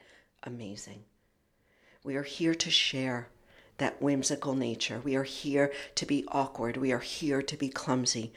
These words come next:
We are here to just show up and allow life to move through us in every moment.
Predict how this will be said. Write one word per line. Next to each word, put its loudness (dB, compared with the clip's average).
We 4
are 2
here 2
to 4
just 0
show 2
up 0
and 4
allow 6
life 2
to -4
move -2
through 2
us 0
in -4
every -2
moment. 2